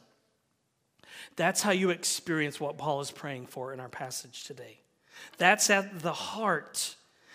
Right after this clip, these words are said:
of experiencing communion with the Holy Spirit. And that's what we're gonna talk about today, fellowship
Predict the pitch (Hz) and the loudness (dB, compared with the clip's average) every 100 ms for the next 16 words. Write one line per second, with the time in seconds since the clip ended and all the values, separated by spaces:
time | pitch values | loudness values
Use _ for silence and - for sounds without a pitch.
0 | - - 175 185 - - - - 220 220 | -10 -4 -2 0 2 2 0 0 0 2
1 | 196 - 180 170 - 190 175 165 196 220 | 2 0 -2 -2 -4 -6 -4 -2 0 2
2 | 208 175 139 127 127 - - - 165 156 | 2 0 -2 -6 -10 -16 -20 -8 -4 -4
3 | - 135 139 131 120 - - 127 117 110 | -4 -4 -2 -2 -4 -6 -6 -12 -14 -16
4 | - _ _ _ _ _ _ _ 151 170 | -20 _ _ _ _ _ _ _ -2 0
5 | 170 156 156 156 156 143 135 - 120 147 | 0 -2 -4 -4 -6 -6 -8 -8 -12 -12
6 | - 135 113 123 _ _ _ _ _ _ | -14 -16 -16 -18 _ _ _ _ _ _
7 | - - 143 135 147 156 - - 156 - | -20 -12 -6 -6 -6 -8 -8 -8 -8 -12